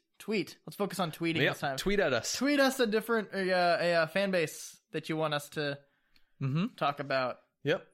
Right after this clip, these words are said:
Speaker 2: Do we know
Speaker 1: Or
Speaker 2: what we're talking about next week?
Speaker 1: Let me go and check real quick. Mama da da ba ba da. Oop, whoops. I re-, re-, <laughs> I reorganized my phone.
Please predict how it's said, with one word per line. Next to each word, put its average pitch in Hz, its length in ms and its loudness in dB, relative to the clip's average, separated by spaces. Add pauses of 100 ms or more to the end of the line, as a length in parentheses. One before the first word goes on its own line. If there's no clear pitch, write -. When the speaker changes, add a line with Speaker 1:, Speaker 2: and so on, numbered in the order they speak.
(160)
Speaker 2:
Do 139 80 -2
we 151 60 0
know 180 80 4
Speaker 1:
Or 196 40 2
Speaker 2:
what 143 80 -4
we're 170 80 -2
talking 175 280 -4
about 175 200 -2
next 165 260 -6
week? 254 300 -12 (1400)
Speaker 1:
Let 554 280 4
me 523 120 6
go 427 260 4
and 415 100 -2
check 466 320 2
real 320 260 2
quick. 240 460 0 (320)
Mama 508 560 0
da 539 60 4 (140)
da 539 120 2
ba 508 340 0
ba 349 60 0 (320)
da. 208 40 0
Oop, 262 180 -6
whoops. 190 260 -10
I 175 140 0 (140)
re-, 160 240 -8
re-, 165 200 -6
<laughs> - 40 -8
I - 220 0
reorganized 175 560 0
my 147 80 -6
phone. 139 340 -8